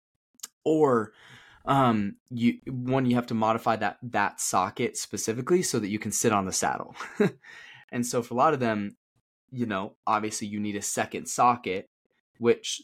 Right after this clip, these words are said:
I mean, these sockets are five, five thousand dollars. Um,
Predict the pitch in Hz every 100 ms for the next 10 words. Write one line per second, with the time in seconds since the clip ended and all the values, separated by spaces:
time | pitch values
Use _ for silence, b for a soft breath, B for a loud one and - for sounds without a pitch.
0 | - 117 107 113 135 - 117 120 110 -
1 | 98 - 104 104 104 - _ _ - -
2 | - 107 98 92 76 - - - - _
3 | _ _ b b b b - 110 107 104
4 | 95 98